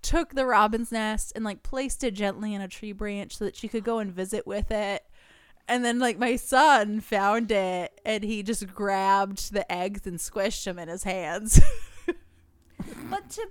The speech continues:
Speaker 2: be, f-, I mean, okay, but to be fair, he doesn't,
Speaker 1: <laughs>
Speaker 2: I'm sure he does not understand eggs. Like, you guys eat eggs.
Speaker 1: Right.
Speaker 2: So, like, he sees you making breakfast or whatever, and you're just, you cracking eggs open
Speaker 1: Right.
Speaker 2: and go pan-, it's not a thing.
Speaker 1: Right.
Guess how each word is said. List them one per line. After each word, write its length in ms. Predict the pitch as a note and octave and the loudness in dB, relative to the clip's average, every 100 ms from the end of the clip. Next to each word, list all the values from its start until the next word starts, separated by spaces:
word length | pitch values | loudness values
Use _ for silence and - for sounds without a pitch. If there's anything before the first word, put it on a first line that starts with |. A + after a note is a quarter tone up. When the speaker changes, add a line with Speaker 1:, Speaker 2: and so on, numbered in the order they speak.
| - | -10
Speaker 2:
be, 140 | F#4 | -12
f-, 340 | C5+ - - - - | -12 -16 -12 -14 -10
I 100 | C4+ | -8
mean, 220 | C#4 C4+ C4 | -6 -6 -6
okay, 280 | C#4 C#4+ | -8 -8
but 200 | G#3+ A#3+ - | -10 -10 -10
to 100 | C#4 | -8
be 160 | D#4+ | -4
fair, 200 | F4+ D#4 | -2 -2
he 200 | C4 A#4 | -2 0
doesn't, 560 | A4 C#4+ C#4+ D4+ D4+ C#4+ | 0 2 2 2 -4 -4
Speaker 1:
<laughs> 40 | |
Speaker 2:
I'm 200 | A#3 B3+ | -10 -10
sure 220 | B3+ D4 D4 | -10 -10 -10
he 140 | D4 | -10
does 240 | B3+ B3+ | -8 -8
not 200 | A3+ A3+ | -6 -8
understand 560 | F#3+ G#3 G3+ - G#3 F3 | -6 -10 -10 -12 -12 -10
eggs. 720 | - A3+ E3+ - - - - _ _ - - | -8 -8 -10 -16 -20 -20 -20 _ _ -20 -6
Like, 240 | B3+ A#3 - | -6 -6 -10
you 200 | B3 C#4+ | -10 -6
guys 360 | B3+ B3+ A#3 - | -6 -6 -10 -14
eat 160 | B3+ | -12
eggs. 640 | - C4 G3+ - F3+ - - | -8 -8 -8 -12 -20 -20 -4
Speaker 1:
Right. 360 | A3 A3+ F3 - | 4 4 4 -4
Speaker 2:
So, 160 | C#4 | -10
like, 260 | B3+ A#3+ A#3 | -6 -8 -8
he 220 | - C4+ | -12 -12
sees 300 | B3 C#4+ B3 | -12 -14 -12
you 100 | B3+ | -12
making 460 | A#3 B3 A#3+ A3+ G#3+ | -12 -14 -12 -14 -12
breakfast 520 | G#3 G#3 - B3+ - | -12 -12 -14 -16 -14
or 100 | G#3+ | -14
whatever, 400 | G3+ F#3+ F#3+ G3 | -10 -8 -8 -10
and 140 | G3 G#3 | -10 -12
you're 140 | G#3 | -12
just, 440 | G#3 G3+ - - - _ _ _ | -12 -16 -16 -20 -20 _ _ _
you 120 | G3+ F#3+ | -20 -18
cracking 440 | - F3 F3 A3+ | -10 -10 -10 -10
eggs 220 | B3 C#4+ | -10 -8
open 240 | B3+ A#3 A3+ | -8 -4 2
Speaker 1:
Right. 180 | A3+ G#3 | 4 4
Speaker 2:
and 80 | F3 | 4
go 60 | D4+ | 2
pan-, 100 | - | 2
it's 200 | A#3 B3 | -8 -8
not 180 | A3+ F#3 | -10 -10
a 40 | |
thing. 480 | - C#4 G#3+ D3+ F#3+ | -10 -10 -8 -10 -6
Speaker 1:
Right. 460 | G#3 E3 E3 - | -4 -2 -6 -12